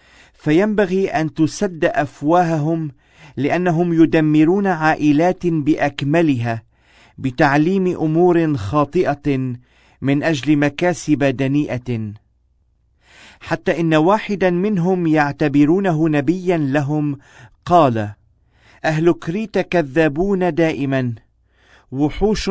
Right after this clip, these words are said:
شريرة، شرهون وكسالى."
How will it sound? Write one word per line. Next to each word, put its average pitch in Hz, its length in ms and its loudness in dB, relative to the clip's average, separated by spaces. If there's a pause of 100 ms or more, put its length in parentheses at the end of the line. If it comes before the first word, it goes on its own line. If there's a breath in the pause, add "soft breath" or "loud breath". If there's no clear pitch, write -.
شريرة، 151 960 -2 (680 soft breath)
شرهون 165 880 0
وكسالى." 147 920 -2